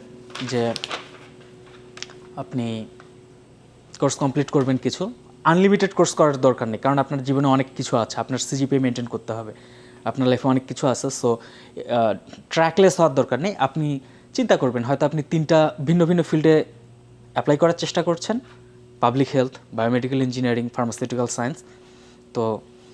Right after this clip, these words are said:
শুধুমাত্র তিনটা কোর্স আপনি কমপ্লিট করুন, তাহলেও সেটা আপনি আপনার সিভিতে লিখবেন, এসওপিতে লিখবেন। এবং ইন্টারভিউতে, আহ, যখন আপনাকে কোশ্চেন করা হবে, তখন আপনি ওই কোর্সগুলোর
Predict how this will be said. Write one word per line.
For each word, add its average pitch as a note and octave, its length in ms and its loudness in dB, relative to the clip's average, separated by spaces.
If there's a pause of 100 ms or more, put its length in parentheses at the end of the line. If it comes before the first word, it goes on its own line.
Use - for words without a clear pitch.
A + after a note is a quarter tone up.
(760)
শুধুমাত্র F3+ 540 -2
তিনটা F#3+ 580 2 (1080)
কোর্স D3 220 2
আপনি D3 180 -2
কমপ্লিট D3 320 -2
করুন, G3 300 2
তাহলেও C3+ 360 2
সেটা C3 240 -2
আপনি A#2+ 320 -2 (380)
আপনার B2 180 -6
সিভিতে C3 340 0
লিখবেন, C#3 360 -2 (440)
এসওপিতে C#3 400 -2
লিখবেন। C3 300 -4 (600)
এবং C3 260 2
ইন্টারভিউতে, E3 560 4 (1200)
আহ, A#2+ 280 2
যখন C3+ 240 0
আপনাকে C3+ 340 0
কোশ্চেন E3+ 320 0
করা D3 200 2
হবে, C3 240 0
তখন C#3+ 280 -2
আপনি B2+ 320 -2
ওই B2+ 120 0
কোর্সগুলোর C#3+ 560 2